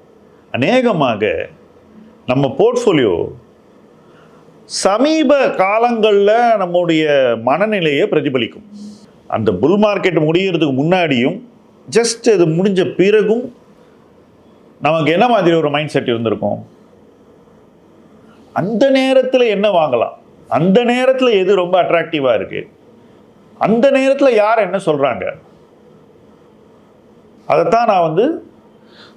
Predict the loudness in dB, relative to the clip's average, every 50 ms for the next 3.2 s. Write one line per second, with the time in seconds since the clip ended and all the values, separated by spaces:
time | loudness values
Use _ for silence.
0 | -12 -6 -2 0 0 2 2 2 2 0 2 0 0 0 0 0 0 0 0 0
1 | 0 0 0 -2 -4 -6 -10 -16 -20 -20 _ _ _ -20 _ _ _ _ -12 -6
2 | -2 0 2 2 2 2 2 0 -2 -2 -2 0 0 0 0 -2 0 -2 -2 -2
3 | -2 -4 -4